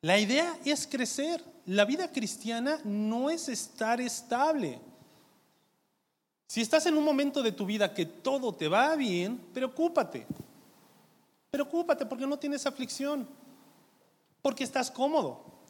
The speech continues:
porque a lo mejor el Espíritu Santo ya no te hace cosquillas, ya no te está hablando.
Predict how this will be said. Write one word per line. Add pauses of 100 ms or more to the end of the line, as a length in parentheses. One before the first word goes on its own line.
(480)
porque
a
lo
mejor
el
Espíritu
Santo (140)
ya
no
te
hace
cosquillas,
ya
no
te
está
hablando.